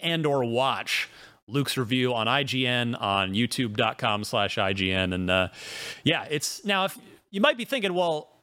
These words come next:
an eight, wait a second." The, the bar's kinda been set at nine and ten here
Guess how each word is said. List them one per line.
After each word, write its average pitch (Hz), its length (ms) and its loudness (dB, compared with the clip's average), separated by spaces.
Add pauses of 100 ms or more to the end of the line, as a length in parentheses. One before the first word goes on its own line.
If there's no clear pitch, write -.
an 156 220 2
eight, 202 480 0
wait 202 180 -2
a 208 40 -6
second." 147 400 -2 (340)
The, 147 160 2
the 147 140 -2
bar's 202 400 -2
kinda 190 240 -2
been 160 100 -4
set 175 240 -2
at 151 100 -6
nine 160 320 0
and 143 140 -6
ten 233 280 0
here 110 420 2